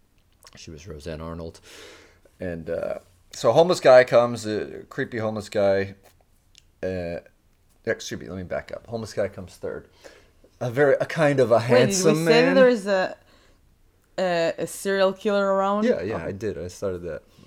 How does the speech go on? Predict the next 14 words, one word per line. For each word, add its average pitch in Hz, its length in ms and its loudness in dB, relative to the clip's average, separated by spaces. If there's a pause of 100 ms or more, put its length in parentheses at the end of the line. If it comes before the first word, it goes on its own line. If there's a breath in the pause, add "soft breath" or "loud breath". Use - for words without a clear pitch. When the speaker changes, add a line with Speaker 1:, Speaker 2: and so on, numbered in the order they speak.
(140)
Speaker 1:
saying 85 260 -12
they 82 120 -12
heard 85 180 -8
about 85 180 -10
it 82 60 -10
on 80 80 -12
the 78 80 -14
radio. 80 420 -10 (1300 loud breath)
And, 107 320 -2
uh, 101 340 2
oh, 113 300 4
the 113 140 0
guy 110 380 4
who, 107 580 -10